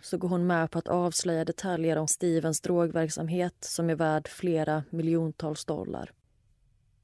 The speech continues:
De två lönnmördarna från Victoria greps också och åtalades för konspiration att begå mord,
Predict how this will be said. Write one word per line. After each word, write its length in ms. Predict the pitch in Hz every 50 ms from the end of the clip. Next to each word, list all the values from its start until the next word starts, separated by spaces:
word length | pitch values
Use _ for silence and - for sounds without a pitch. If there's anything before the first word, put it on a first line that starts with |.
| _ _ _ _ _ _ _
De 160 | 220 220 208
två 320 | - - - 247 226 226
lönnmördarna 680 | 226 226 240 240 233 220 202 190 185 180 190 185 180 175
från 180 | - - 185 175
Victoria 580 | 175 - - - - 180 170 170 170 170 175
greps 680 | 175 - 185 175 170 170 170 165 - - - - - - -
också 480 | - 190 - _ - - - 185 185 208
och 260 | - 180 - - -
åtalades 600 | 185 185 175 - - 170 165 160 165 160 160 -
för 140 | - - 165
konspiration 840 | - - 170 160 - - - 160 160 - - 175 165 156 160 156 -
att 160 | - - -
begå 320 | - 160 - - 165 165 160
mord, 420 | 165 175 170 160 156 180 202 -